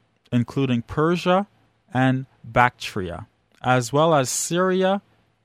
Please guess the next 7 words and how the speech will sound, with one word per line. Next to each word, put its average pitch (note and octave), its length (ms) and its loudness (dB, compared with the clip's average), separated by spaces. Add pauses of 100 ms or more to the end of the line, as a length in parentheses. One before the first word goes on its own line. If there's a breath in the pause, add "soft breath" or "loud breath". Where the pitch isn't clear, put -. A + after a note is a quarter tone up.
(140)
Media, B2+ 680 -2 (1080)
which C#3 420 -2
lies C3 340 4
besides A#2+ 680 0
the A#2 260 -4
Euphrates A#2 760 -4
River, B2+ 380 -2